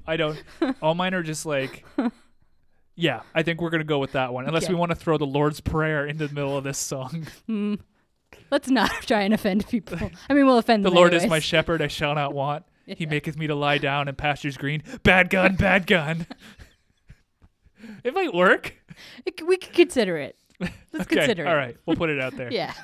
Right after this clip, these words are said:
Speaker 2: <laughs>
Speaker 1: All right, next episode.
Speaker 2: Next episode.
Speaker 1: Uh, off to a bad start 'cause the name of it is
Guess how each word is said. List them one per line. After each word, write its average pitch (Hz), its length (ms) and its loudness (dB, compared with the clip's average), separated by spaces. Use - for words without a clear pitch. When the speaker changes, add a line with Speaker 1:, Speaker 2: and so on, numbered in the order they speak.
Speaker 2:
<laughs> - 400 -8
Speaker 1:
All 196 140 2
right, 143 240 -2
next 202 240 0
episode. 147 400 -4
Speaker 2:
Next 269 260 -2
episode. 156 640 -6
Speaker 1:
Uh, 151 420 4
off 180 240 -4
to 233 140 -2
a 202 40 0
bad 185 240 0
start 170 340 2
'cause 180 180 -4
the 170 120 -6
name 185 300 -2
of 170 140 -4
it 147 100 -2
is 147 300 -2